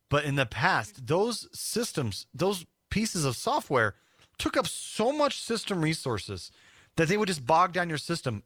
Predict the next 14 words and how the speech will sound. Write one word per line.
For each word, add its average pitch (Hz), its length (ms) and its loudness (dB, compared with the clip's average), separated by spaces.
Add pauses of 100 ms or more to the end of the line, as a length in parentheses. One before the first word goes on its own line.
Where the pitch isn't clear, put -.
E 233 180 2
set 220 260 0
has 165 120 2
always 180 320 2
been 151 120 0
a 117 80 2
lightweight 151 960 0
system 117 560 -2
that 123 280 -4
just 139 380 -2
doesn't 220 400 2
really 190 300 0
bother 143 500 2
you 92 320 -6